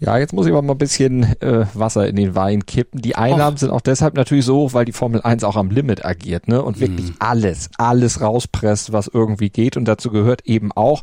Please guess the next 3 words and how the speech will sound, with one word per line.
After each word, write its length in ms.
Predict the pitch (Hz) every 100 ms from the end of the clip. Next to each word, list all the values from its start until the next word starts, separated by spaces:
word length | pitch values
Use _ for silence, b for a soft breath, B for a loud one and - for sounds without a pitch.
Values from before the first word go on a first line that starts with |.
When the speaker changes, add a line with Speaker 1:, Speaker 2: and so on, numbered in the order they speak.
| B B B -
Speaker 1:
weniger 380 | 127 156 143
zahlungskräftige 840 | - 135 135 127 - 131 117 104 98
Rennstandorte 1120 | 143 202 - - 113 101 - 104 95 95